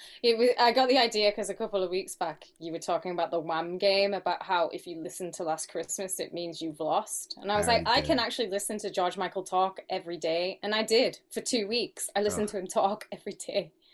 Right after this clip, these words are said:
Speaker 2: One of the worst Christmas songs. Have you heard it yet?
Speaker 1: I don't mind it. And, like, I hate Christmas songs, but, like,
Speaker 2: Ugh.
Speaker 1: Last Christmas, it doesn't bother me as much as some other ones do. Like, I don't wanna listen to a hymn.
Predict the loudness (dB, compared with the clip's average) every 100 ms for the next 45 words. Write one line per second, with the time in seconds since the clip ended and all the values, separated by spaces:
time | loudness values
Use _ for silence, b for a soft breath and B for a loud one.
0 | b 2 4 6 2 0 -2 -4 -2 -4
1 | -4 -4 -4 -4 -4 -2 -2 -2 -2 -4
2 | _ _ _ _ _ _ _ _ _ _
3 | _ b b b 2 6 6 6 6 6
4 | 6 4 2 4 6 6 6 4 4 4
5 | 6 4 4 -2 -4 -4 -4 -4 -6 -8
6 | -10 -6 0 2 4 2 2 0 -2 -2
7 | -4 -4 -6 -14 -8 -4 -4 -2 -2 -2
8 | -2 -6 -6 -8 -10 -10 -8 -8 -8 -6
9 | -4 -4 -6 -8 -8 -8 -8 -6 -4 0
10 | 0 2 2 2 2 0 -2 -6 -6 -4
11 | -2 0 -2 -6